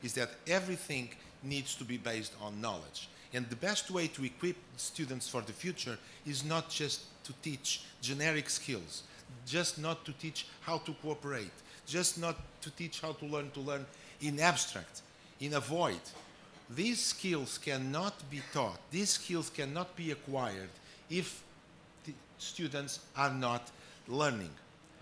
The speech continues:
And stu-, students need to learn. They need to learn math, uh, reading, comprehension, uh, history, social history.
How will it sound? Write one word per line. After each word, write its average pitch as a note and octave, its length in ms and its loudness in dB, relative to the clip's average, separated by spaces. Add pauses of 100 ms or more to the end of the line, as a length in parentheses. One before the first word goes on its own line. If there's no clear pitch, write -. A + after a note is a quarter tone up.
And C3+ 140 -2
stu-, E3 320 0
students F3 500 -2
need D#3 100 -6 (100)
to C#3+ 80 -6
learn. C3+ 260 0 (180)
They C3+ 120 -2
need C#3+ 240 -4
to C3+ 80 0
learn C3+ 280 0
math, B2 400 -2 (460)
uh, B2+ 80 0
reading, B2+ 460 4 (240)
comprehension, C#3 640 -2 (480)
uh, C#3 100 -2
history, A2 600 2 (160)
social F3 440 4
history. C3 500 -4